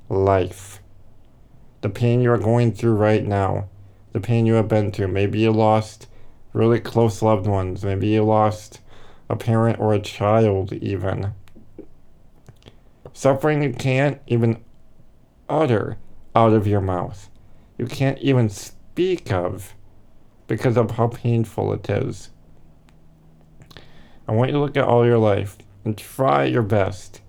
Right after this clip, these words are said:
to imagine the circul-,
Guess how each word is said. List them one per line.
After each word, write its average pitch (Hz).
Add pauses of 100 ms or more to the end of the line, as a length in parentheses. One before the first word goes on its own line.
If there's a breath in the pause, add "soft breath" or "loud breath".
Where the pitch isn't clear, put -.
(1120)
to -
imagine 127 (1000)
the 110
circul-, 127